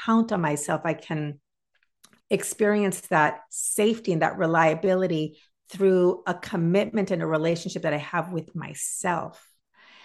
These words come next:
And safety, cultivating that feeling of safety is everything. If you can't feel safe, you cannot feel fulfilled. So what happens is a lot of people look for safety in the outer world.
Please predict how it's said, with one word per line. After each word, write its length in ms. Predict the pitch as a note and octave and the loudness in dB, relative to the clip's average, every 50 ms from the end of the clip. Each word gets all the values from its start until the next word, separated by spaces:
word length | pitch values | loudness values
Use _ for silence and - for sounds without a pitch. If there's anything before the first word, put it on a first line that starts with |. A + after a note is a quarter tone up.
| - - _ _ - | -20 -20 _ _ 0
And 320 | G#3+ G3 F#3 F3+ F3 E3+ | 2 4 4 4 2 0
safety, 960 | - - - - - - A#3 B3 C#4+ D4 C#4+ - - - F3 D3+ C#3+ D3 - - - | -2 -6 -6 -6 0 2 4 4 4 2 -2 -6 -6 -4 -4 -2 -2 -4 -8 -12 -8
cultivating 640 | - - A#3 A#3+ A#3+ C#4 A3 A3+ G#3 G3 F#3 F3+ | -4 -2 -2 -2 0 0 0 2 2 2 0 0
that 220 | E3+ E3+ - - - | 0 0 -2 -2 -4
feeling 260 | - F#3 F3 F3 D#3 | -4 -2 -2 -2 -4
of 160 | C#3+ C#3 - | -6 -8 -8
safety 840 | - - - - F3 F#3 G3+ G#3 - - _ - D3+ C#3+ C#3+ D3 E3 _ _ _ _ _ _ _ _ _ _ _ | -12 -12 -4 0 2 2 2 0 -4 -8 _ -4 -4 -4 -4 -6 -8 _ _ _ _ _ _ _ _ _ _ _
is 240 | - F#3+ E3+ E3+ - - | 2 2 2 2 -2 0
everything. 480 | - G3 F#3 F#3+ F3 - - C#3 C#3 | 0 2 4 2 2 2 -2 -2 -4
If 220 | D3 C#3+ - - - | -4 -6 -8 -8 -4
you 100 | A3 G3+ | -4 -4
can't 500 | E3+ - - - - B3 B3 D4 E4+ E4 | -4 -6 -8 -4 -2 0 0 0 -2 -4
feel 280 | - - - A#3+ A#3 | -6 -4 -2 0 0
safe, 500 | A3+ A3+ - - A3+ G3+ G#3 G#3+ G#3+ - | -2 -4 -4 -2 0 0 0 0 -2 -4
you 60 | G#3 F3 | -8 -8
cannot 560 | - - A3+ F3+ E3+ E3+ F3+ E3 D#3+ - - | -6 -4 -4 -2 0 2 2 0 0 -2 -2
feel 120 | F3+ D#3+ | -4 -4
fulfilled. 640 | D#3+ - - D#3+ D#3 - - - - - - - - _ _ _ _ _ _ _ _ _ _ _ _ _ | -4 -4 -6 -8 -6 -8 -8 -8 -8 -8 -10 -12 -18 _ _ _ _ _ _ _ _ _ _ _ _ _
So 500 | - - - - G3 F3 D3+ D3 - - | -10 -6 0 4 4 4 4 4 0 -2
what 240 | - F#3 E3+ F#3 F3+ | -4 0 0 0 0
happens 440 | F3+ - A#3+ B3 C4+ - A#3+ G3 E3+ | 2 4 4 4 4 4 0 -2 -2
is 120 | F3 D#3 | -2 -2
a 80 | F3+ E3+ | 0 0
lot 180 | F3 F#3 G3 | 2 2 2
of 80 | A3+ A3+ | 0 0
people 220 | - A3+ - G3+ F#3 | -4 -6 -6 -4 -4
look 140 | F#3 F3+ - | -4 -4 -4
for 120 | - F3+ | -4 -4
safety 540 | E3+ - - - F3+ F3 E3+ - - E3+ - | -4 -4 -4 -4 -4 -4 -4 -6 -8 -8 -6
in 160 | - F3 E3 | -4 -4 -4
the 160 | D#3 D3 - - | -4 -4 -4 0
outer 280 | - F#3 G3 G3+ G3+ F3 | 2 2 2 4 2 2
world. 400 | E3 D#3 D3+ D3 C#3 D3+ - | 2 4 4 4 2 0 -4